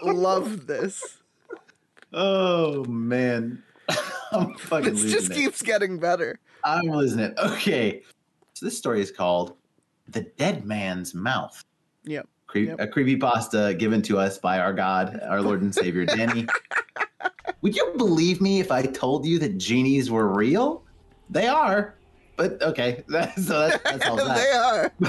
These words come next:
Speaker 1: are.
Speaker 2: <laughs> But they're not like anything you'd expect them to be. The stories say that you have to rub a magic lamp to get them to come out. But that's only half true.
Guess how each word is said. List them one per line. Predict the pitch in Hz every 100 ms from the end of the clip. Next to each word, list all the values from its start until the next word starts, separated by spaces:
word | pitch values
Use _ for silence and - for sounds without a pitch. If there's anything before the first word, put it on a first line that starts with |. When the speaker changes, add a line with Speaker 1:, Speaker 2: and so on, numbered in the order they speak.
| - -
Speaker 1:
are. | -
Speaker 2:
<laughs> | - - - -
But | 254
they're | 359 349
not | 294 330 220
like | 180 -
anything | 180 175 156 147
you'd | 135 135 - -
expect | 123 - - 233 - -
them | 87
to | -
be. | - - - - - -
The | 165
stories | 175 247 269 262
say | - 143 131
that | 98
you | 87 117
have | 127 113 117
to | 117
rub | 90 87 98
a | 95
magic | 92 90 87 85
lamp | 120 139 78 -
to | 80
get | 80
them | - 73
to |
come | - 82 82
out. | 78 - - - - -
But | 226
that's | 226 247 -
only | 190 180 151
half | 123 123 113 113
true. | - - 69